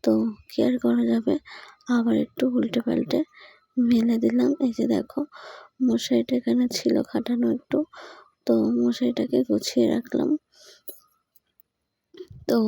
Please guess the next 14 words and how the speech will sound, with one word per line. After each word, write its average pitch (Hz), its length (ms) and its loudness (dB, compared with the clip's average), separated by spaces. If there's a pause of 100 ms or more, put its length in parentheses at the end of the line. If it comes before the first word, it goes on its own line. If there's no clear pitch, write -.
(760)
এই 247 180 4
যে 240 140 -4
মশারিটাকে - 640 -2
ওখানে 240 300 -2
গুছিয়ে 233 360 -4
রেখে - 280 -4
দিয়েছি। - 420 -6 (680)
আর 240 200 2
এই 233 140 0
যে - 160 0
সমস্ত - 480 -4 (680)
জামা 233 340 0
কাপড় 240 380 0
চারিদিকে 240 540 -4